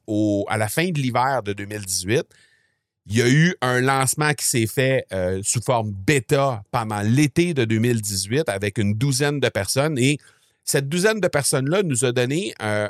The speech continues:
un, un, un retour absolument dithyrambique, hy-, hyper positif de tout ce qu'on a fait avec notre formation à ce moment-là. Mais malgré tout ça, alors qu'on arrivait à la fin de juillet, début août, ben,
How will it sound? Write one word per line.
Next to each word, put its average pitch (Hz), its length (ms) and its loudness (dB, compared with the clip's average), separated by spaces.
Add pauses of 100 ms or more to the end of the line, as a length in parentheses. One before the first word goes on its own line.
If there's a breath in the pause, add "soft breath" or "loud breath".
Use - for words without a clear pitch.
un, 110 240 -2
un, 110 240 -4 (500)
un 107 160 0
retour 139 480 2
absolument 117 460 0
dithyrambique, 127 840 0 (100)
hy-, 156 120 -8 (100)
hyper 185 520 2
positif 131 600 0
de 110 80 -4
tout 185 200 -4
ce - 60 -2
qu'on 127 200 0
a 107 100 2
fait 139 260 0 (300 soft breath)
avec 110 260 -4
notre 117 200 -4
formation 107 580 -2
à 113 100 -2
ce 120 120 -6
moment-là. 104 480 -2 (800 soft breath)
Mais 101 80 2
malgré 170 400 0
tout 156 140 2
ça, 208 240 2
alors 127 400 2
qu'on 120 180 0
arrivait 123 320 2
à 160 100 4
la 113 100 2
fin 147 200 0
de 139 60 -2
juillet, 120 360 2
début 113 320 -2
août, 175 260 -2 (400)
ben, 120 220 2